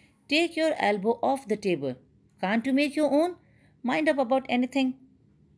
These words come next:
The final couplet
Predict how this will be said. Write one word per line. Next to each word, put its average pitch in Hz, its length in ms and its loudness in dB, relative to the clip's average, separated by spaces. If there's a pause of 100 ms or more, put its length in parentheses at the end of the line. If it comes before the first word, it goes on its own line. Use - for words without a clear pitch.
(1500)
The 269 140 4
final 320 500 2
couplet 202 420 0